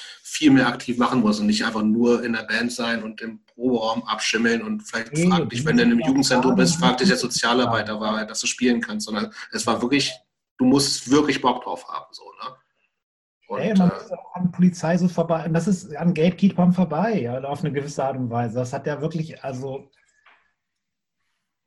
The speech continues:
Speaker 2: ey, wie oft wir Bettina und so von Change ge-, genervt haben, bitte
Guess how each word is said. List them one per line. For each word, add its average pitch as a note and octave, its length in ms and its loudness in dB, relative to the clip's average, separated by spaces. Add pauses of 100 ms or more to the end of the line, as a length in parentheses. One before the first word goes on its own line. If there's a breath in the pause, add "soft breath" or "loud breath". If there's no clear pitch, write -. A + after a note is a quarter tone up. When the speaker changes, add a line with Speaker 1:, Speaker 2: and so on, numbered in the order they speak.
(320)
Speaker 2:
ey, D3+ 260 -8
wie D#3+ 120 -6
oft D#3 260 -8
wir D#3 100 -6
Bettina D#3+ 640 0
und D3+ 220 -8
so D#3+ 160 -6
von D3+ 200 -8
Change F3 420 0
ge-, C3+ 380 -10
genervt C#3+ 560 -2
haben, C#3 260 -12
bitte D#3 760 -2